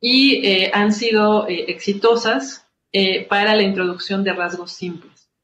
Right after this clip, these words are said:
es decir, aquellos rasgos en donde un, eh, gen codifica para una proteína que puede generar, eh, una nueva capacidad en la planta, eh, que, que lle-, que tiene ahora este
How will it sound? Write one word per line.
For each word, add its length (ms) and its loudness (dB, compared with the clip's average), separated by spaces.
es 160 -4
decir, 240 -2
aquellos 360 2
rasgos 360 0
en 100 -2
donde 440 -6
un, 340 4
eh, 640 -4
gen 280 2
codifica 460 -2
para 140 -2
una 200 0
proteína 760 2
que 320 2
puede 240 -2
generar, 560 -2
eh, 720 -8
una 180 0
nueva 300 -2
capacidad 600 -4
en 100 -4
la 120 -6
planta, 640 -2
eh, 680 -10
que, 300 -4
que 120 -6
lle-, 200 -2
que 100 -8
tiene 300 2
ahora 280 0
este 340 -6